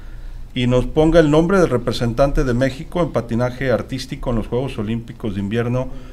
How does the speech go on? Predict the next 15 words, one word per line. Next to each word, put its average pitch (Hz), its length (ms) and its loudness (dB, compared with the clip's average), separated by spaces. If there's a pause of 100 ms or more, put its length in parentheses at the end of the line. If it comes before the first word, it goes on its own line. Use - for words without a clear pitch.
(160)
de 113 100 0
Beijing 113 520 0
dos 110 240 -2
mil 131 340 -2
veinte, 110 560 -2
dos 107 200 0
mil 131 160 0
veintidós. 151 680 0 (400)
Se 123 160 -2
va 127 100 6
a - 20 2
llevar, 131 500 6
eh, 92 580 -2 (160)
pues, 101 260 -2
el, 95 280 -2